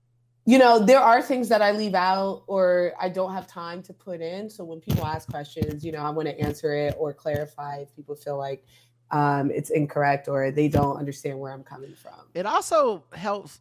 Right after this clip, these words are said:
Speaker 2: make more content and make the content
Speaker 1: Mm-hmm.
Speaker 2: better, right? Because sometimes someone can have a point that you didn't bring up or a counterpoint to your point, and you're like, "I got a counterpoint to that point." Or,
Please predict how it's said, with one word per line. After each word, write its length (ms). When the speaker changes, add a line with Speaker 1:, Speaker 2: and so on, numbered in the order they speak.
Speaker 2:
make 320
more 280
content 680
and 200
make 200
the 60
content 440
Speaker 1:
Mm-hmm. 60
Speaker 2:
better, 280
right? 260
Because 300
sometimes 520
someone 340
can 140
have 200
a 80
point 440
that 220
you 120
didn't 220
bring 280
up 360
or 160
a 40
counterpoint 680
to 60
your 140
point, 320
and 100
you're 80
like, 280
"I 140
got 140
a 40
counterpoint 560
to 80
that 180
point." 380
Or, 340